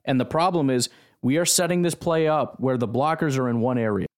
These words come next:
And if you don't run through this alley, you have no assistance.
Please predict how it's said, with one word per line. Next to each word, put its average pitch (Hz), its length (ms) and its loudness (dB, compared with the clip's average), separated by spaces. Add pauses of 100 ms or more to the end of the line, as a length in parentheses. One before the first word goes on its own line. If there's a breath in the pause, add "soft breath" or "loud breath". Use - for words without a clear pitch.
(100)
And 123 160 2
if 117 80 0
you 160 140 2
don't 220 180 2
run 185 220 0
through 175 180 0
this 156 160 2
alley, 156 320 2
you 135 200 2
have 147 180 0
no 147 180 2
assistance. 127 500 -2